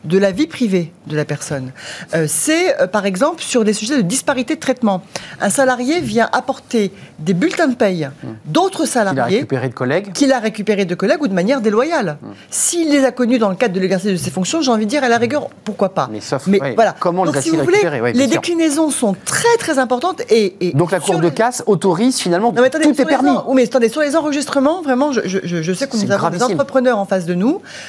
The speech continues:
Speaker 1: Moi, je sais que quand j'ai, mes clients, je leur demande sur des, je parle des dossiers importants, je leur demande de faire les entretiens préalables de licenciement avec téléphone éteint et sur la table.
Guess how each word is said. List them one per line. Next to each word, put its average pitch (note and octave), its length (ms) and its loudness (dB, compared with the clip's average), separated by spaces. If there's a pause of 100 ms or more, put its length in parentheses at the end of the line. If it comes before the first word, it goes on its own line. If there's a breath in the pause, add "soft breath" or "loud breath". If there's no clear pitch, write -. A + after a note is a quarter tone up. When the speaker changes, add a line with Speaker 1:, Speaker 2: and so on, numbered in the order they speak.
(140)
Speaker 1:
Moi, F#3+ 80 2
je A#3 100 0
sais C4+ 160 -2
que G3+ 140 -2
quand F#3+ 400 -4
j'ai, D#3 260 -4 (160)
mes F#3+ 160 2
clients, G#3+ 320 0
je C4 140 0
leur E3+ 140 -2
demande G3+ 420 -2
sur - 240 -6
des, D#3+ 260 -6
je C#3+ 140 -8
parle G#3+ 200 -2
des D#3+ 80 -2
dossiers A3+ 500 -2
importants, D#3+ 480 -6 (320 loud breath)
je E3+ 120 -4
leur E3+ 160 2
demande G#3 440 0
de D#3+ 140 -6
faire E3 280 -2
les C#3+ 180 -4
entretiens A3 360 -2
préalables F3 480 -2
de D3+ 100 -4
licenciement D#3 720 -4
avec F3 340 -4
téléphone E3 380 -4
éteint G#3 220 -2
et A#3+ 100 -2
sur A#3 160 -2
la A3 80 2
table. E3 380 -4